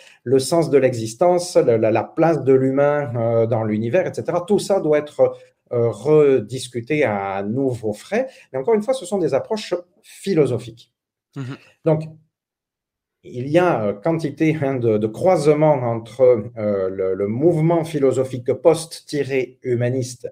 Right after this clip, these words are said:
Speaker 1: et le transhumanisme, mais c'est pas la même chose.
Speaker 2: Mhm.
Speaker 1: Ben, be-, beaucoup de philosophes post-humanistes ne sont pas des militants transhumanistes.
Speaker 2: Hmm. Ok.
Speaker 1: Quelques-uns,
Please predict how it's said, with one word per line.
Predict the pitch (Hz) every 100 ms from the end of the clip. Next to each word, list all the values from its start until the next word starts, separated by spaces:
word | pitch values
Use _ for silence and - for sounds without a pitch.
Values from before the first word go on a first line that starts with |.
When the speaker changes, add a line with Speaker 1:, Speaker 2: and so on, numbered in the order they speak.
| -
Speaker 1:
et | 165 160 -
le | 131 151 180
transhumanisme, | 180 165 110 101 104 156 208 - _ -
mais | 131 202 -
c'est | - 98
pas | 202
la | 208
même | 143 107
chose. | 92 76 - _ _ _ _ _ _ _
Speaker 2:
Mhm. | 131 -
Speaker 1:
Ben, | 113
be-, | 107 165
beaucoup | 160 180 233
de | 185
philosophes | 151 175 165 160 156 139 131
post-humanistes | 170 - - - 151 147 151 156 143 214 - - _ _ -
ne | 143 175
sont | 180 170
pas | 226
des | 180
militants | 160 143 135 180 190 190 -
transhumanistes. | - 156 123 107 - - _ _ _ _ _ _ _
Speaker 2:
Hmm. | 143 131 110 104 _ _ _ _ _ -
Ok. | 185 151 143
Speaker 1:
Quelques-uns, | 180 175 175 165 214